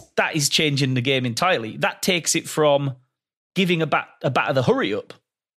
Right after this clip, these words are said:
in international cricket to leaving them flapping like a clubby, which is what Iftikhar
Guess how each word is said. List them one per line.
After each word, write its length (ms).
in 80
international 500
cricket 460
to 460
leaving 500
them 140
flapping 640
like 220
a 40
clubby, 460
which 180
is 100
what 260
Iftikhar 600